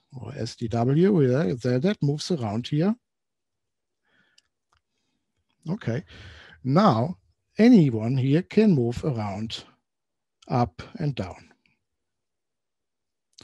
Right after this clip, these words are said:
So in this view, you see I have, uh,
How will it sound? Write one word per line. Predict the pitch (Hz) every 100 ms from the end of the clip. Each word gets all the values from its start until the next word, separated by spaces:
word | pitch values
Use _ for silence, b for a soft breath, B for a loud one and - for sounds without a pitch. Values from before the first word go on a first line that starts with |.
| b b b _ _ _ _ _ _ _ _ _ _ B B B -
So | - 151 147 -
in | 139 127
this | 196 - -
view, | 123 180 196 123 170
you | 185 135
see | - 165 170
I | 160
have, | 135 135 143 139 131
uh, | 127 127